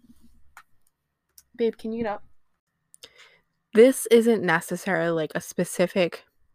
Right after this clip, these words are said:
style, um, of aniconism,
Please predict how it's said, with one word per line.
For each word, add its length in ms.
style, 720
um, 360
of 300
aniconism, 920